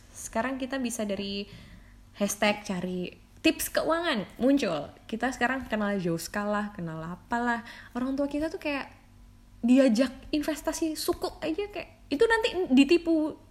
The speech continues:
ditipu coy katanya kalau beli sukuk, padahal itu dari Bank Indonesia.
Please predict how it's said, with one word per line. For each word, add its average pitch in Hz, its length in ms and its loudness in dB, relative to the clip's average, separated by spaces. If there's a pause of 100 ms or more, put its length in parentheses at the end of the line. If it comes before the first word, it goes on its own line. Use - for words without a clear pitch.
ditipu 523 680 2 (120)
coy 262 280 2
katanya 277 420 0
kalau - 160 -2
beli 247 140 4
sukuk, 254 300 -2
padahal 294 200 0
itu 370 100 0
dari 269 180 4
Bank 220 200 6
Indonesia. - 760 2